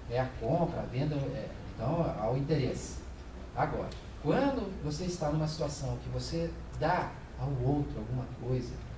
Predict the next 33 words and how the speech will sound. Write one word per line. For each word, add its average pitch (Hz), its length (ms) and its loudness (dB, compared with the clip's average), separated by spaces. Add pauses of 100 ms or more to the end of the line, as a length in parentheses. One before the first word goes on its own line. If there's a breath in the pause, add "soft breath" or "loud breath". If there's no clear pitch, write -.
(180)
sem 170 280 -2
querer 147 360 0
nada 120 220 0
em - 200 -6
troca, 131 260 4 (500)
ora, 127 360 8
esse 123 200 -2
é - 20 -2
o 131 40 -2
momento 123 260 2
da 117 80 -2
gratuidade, 113 680 -2 (100)
da 110 80 0
dádiva. 110 520 -2 (280)
Essa 165 320 4
é 127 40 0
a 120 40 0
negação 120 380 -2
do 117 80 -2
mercado, - 580 -2 (480)
essa 156 320 4
é - 20 2
a 120 40 0
negação 123 360 0
do - 60 2 (160)
interesse, 117 460 2 (340)
porque 139 200 -2
você 143 300 0
dá 135 320 4
sem 139 180 -2
esperança 123 520 0
da 113 80 -2
reciprocidade. 117 880 -4